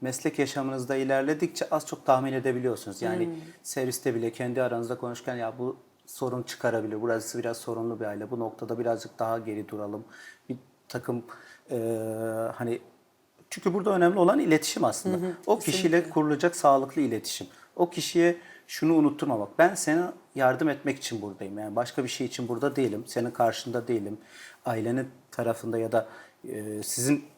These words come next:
Speaker 1: opozit durumunuzda değilim. Sizin yanınızdayım. Size yardım etmek için buradayım.
Speaker 2: Savaşmıyorum ve birinin
Speaker 1: Savaşmıyorum.
Speaker 2: haklı
Speaker 1: Sizi
Speaker 2: olması da gerekmiyor.
Speaker 1: Gerekmiyor.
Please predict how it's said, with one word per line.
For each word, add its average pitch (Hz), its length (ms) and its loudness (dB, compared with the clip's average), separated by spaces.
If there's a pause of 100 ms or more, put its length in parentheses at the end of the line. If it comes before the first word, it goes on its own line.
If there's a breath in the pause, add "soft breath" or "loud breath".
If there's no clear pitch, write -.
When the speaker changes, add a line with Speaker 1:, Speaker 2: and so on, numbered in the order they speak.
(440)
Speaker 1:
opozit 127 480 -4
durumunuzda 120 540 0
değilim. 107 200 4
Sizin 156 320 -6
yanınızdayım. 120 380 -2
Size 160 240 -2
yardım 196 300 4
etmek 135 260 -6
için 101 220 -8
buradayım. 95 300 -8
Speaker 2:
Savaşmıyorum 240 840 4
ve 285 40 2
birinin 269 100 4
Speaker 1:
Savaşmıyorum. 269 600 6
Speaker 2:
haklı 247 140 8
Speaker 1:
Sizi 247 120 6
Speaker 2:
olması 247 320 2
da 254 60 8
gerekmiyor. 165 640 0
Speaker 1:
Gerekmiyor. 170 480 4